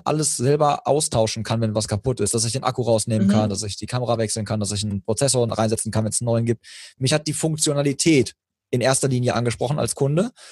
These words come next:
Speaker 1: und im zweiten Step fand ich's dann halt ganz geil, dass es halt auch ein nachhaltiges Produkt ist, äh, was halt, wo die Leute halt dann quasi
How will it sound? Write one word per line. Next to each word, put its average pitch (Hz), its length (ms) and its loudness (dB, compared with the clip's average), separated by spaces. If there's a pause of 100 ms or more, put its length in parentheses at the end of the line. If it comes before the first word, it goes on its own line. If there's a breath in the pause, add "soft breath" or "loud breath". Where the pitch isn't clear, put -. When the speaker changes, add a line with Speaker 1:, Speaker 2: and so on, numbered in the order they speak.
(160 loud breath)
Speaker 1:
und 135 160 -2
im 139 120 -4
zweiten 139 320 2
Step 131 300 0
fand 127 180 -2
ich's - 80 -2
dann 131 120 -2
halt 120 160 0
ganz 117 220 -2
geil, 127 260 4
dass 117 120 0
es 123 100 -4
halt 117 120 0
auch 113 100 0
ein 123 100 -2
nachhaltiges 113 560 -2
Produkt 123 420 -4
ist, 135 220 0
äh, - 60 -20 (200)
was 110 200 0
halt, 120 180 -2 (200)
wo - 160 -6
die 120 100 -2
Leute 123 200 2
halt 117 140 4
dann 113 140 0
quasi 117 360 -4